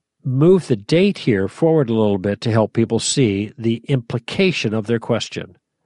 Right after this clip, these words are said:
Okay, if a, if a six-month-old baby dies and goes to heaven, what's the problem with infanticide? Now, I think the person who asked this first question,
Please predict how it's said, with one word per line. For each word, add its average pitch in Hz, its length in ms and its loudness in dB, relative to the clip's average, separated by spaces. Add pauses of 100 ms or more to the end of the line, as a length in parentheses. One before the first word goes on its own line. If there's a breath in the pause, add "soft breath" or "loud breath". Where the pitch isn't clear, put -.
(160)
Okay, 113 400 -2 (720 loud breath)
if 151 220 2
a, 131 80 0 (460)
if 147 240 0
a 120 340 0 (420)
six-month-old 139 1000 -2
baby 113 520 0 (460)
dies 120 340 2
and 117 140 -2
goes 104 280 -2
to 104 100 -6
heaven, 107 480 -4 (1200)
what's 120 320 0
the - 120 -2
problem 107 360 0
with 107 200 -2
infanticide? 95 840 -6 (1300)
Now, 143 120 4
I 135 60 4
think 160 220 0
the 135 80 -2
person 151 320 2
who 127 60 2
asked - 180 -4
this 160 200 0 (220)
first - 460 0
question, 104 640 -4